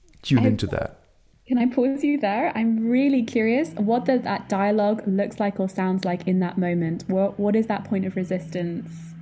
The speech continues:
Speaker 2: I'm
Speaker 1: Yeah.
Speaker 2: curious.
Speaker 1: For me, it feels like, um,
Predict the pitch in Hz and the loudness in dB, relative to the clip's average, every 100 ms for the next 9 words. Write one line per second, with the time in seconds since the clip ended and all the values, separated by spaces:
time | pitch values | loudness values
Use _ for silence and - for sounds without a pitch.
0 | - - - - - - 87 90 - 190 | -18 -20 -20 -20 -20 -14 -6 -4 -4 -6
1 | 180 - - - - - - - _ - | -8 -10 -16 -18 -20 -20 -20 -20 _ -20
2 | - - - 170 156 151 - - - _ | -20 -20 -20 -20 -20 -20 -20 -20 -20 _
3 | _ _ _ _ - - - - 123 123 | _ _ _ _ -20 -20 -20 -2 0 2
4 | 143 175 104 - 104 107 98 85 - 76 | 0 -2 -4 -4 -2 -2 0 -2 0 -2
5 | 71 71 71 | 0 -4 -6